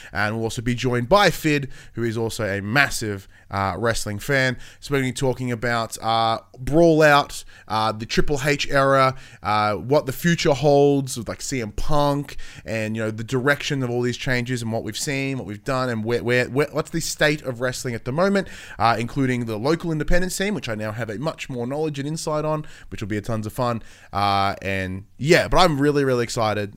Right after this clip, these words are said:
uh, to, to spend the weekend in, in the Melbournes. Um, yeah, so I'll be there. Fri-, we'll be there Friday through to Sunday.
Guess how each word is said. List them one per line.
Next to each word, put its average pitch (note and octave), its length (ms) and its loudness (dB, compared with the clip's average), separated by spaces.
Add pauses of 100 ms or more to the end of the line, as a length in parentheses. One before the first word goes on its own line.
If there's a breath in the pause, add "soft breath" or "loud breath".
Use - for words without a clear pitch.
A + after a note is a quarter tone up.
uh, G#2 400 -2
to, G#2+ 360 -4
to - 140 -12
spend A2 240 -4
the A2 40 -2
weekend A2+ 420 -2
in, A2 280 -4
in A2+ 140 -4
the A2 80 -4
Melbournes. F#3+ 560 0 (400 loud breath)
Um, G2 560 -4 (800)
yeah, E3 160 -2
so - 160 -6
I'll B2+ 180 2
be C3 140 -2
there. A#2+ 880 2
Fri-, - 500 -6
we'll C3+ 100 0
be C3+ 120 2
there C3+ 100 4
Friday C#3 360 0
through C3+ 180 -6
to B2+ 60 -4
Sunday. C3+ 400 -6